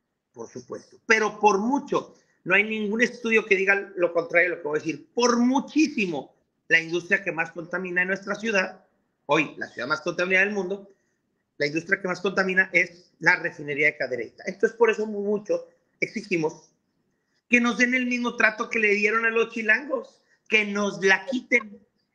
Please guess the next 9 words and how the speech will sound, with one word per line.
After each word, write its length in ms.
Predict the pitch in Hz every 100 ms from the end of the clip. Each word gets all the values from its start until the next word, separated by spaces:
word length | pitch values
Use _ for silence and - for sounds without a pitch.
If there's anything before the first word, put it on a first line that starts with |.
| _ _ _ _ _
porque 280 | 202 196 214
las 180 | 202 190
refinerías 600 | 196 190 190 190 214 220 - -
se 120 | 202
pueden 520 | 208 196 202 214 208
quitar, 520 | 208 202 196 185 190 -
en 220 | 214 208
el 220 | 202 196
mundo 460 | 202 220 226 226